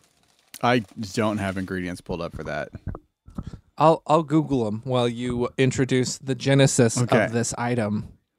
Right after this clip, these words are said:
Speaker 1: So, I got an internet commercial.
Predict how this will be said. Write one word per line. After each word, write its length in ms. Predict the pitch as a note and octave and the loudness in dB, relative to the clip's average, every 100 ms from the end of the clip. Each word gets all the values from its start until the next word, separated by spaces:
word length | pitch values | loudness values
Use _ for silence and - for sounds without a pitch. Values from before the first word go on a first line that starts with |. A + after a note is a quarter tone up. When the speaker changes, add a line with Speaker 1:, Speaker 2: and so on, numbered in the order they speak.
| _ _ _ - _ - | _ _ _ -20 _ -14
Speaker 1:
So, 920 | - - - F3+ A2 G2 G2+ D3 - _ - - _ - - - | -8 -2 6 6 8 6 6 4 0 _ -20 -20 _ -18 -10 -2
I 100 | B2 | 0
got 320 | G#2+ D#3 F#3 | 6 6 6
an 140 | F3+ - | 4 4
internet 640 | D3 D3 B2+ G2+ F#2+ - - | 6 8 8 6 4 -4 -4
commercial. 840 | - G2+ G#2+ G#2 - E2+ - - | 0 2 4 2 0 -4 -4 -12